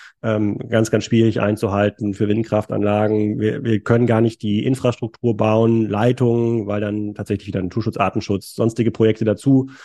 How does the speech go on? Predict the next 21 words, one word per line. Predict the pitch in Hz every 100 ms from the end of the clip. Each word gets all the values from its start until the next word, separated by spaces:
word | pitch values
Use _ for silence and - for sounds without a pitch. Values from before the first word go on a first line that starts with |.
| - - - _
kommen. | 120 117 113
Also, | 104 101 98 92 - -
ob-, | - - 107 - _
ob-, | 117 117
also | 123 104
obwohl | 95 104 139 190
der | 156 131
politische | 123 - 120 147 180 - 147
und |
gesellschaftliche | 120 117 139 139 127 127
Konsens | 127 131 117 110
da | 123 160 117
ist, | 151 208 - _ -
stellen | - 135 151
wir | 135
uns | 127 123
ja, | 110 110 110 - _ -
so | 117
ist | - - -
meine | 87 95 110
Wahrnehmung, | 92 98 120 101 101 170 185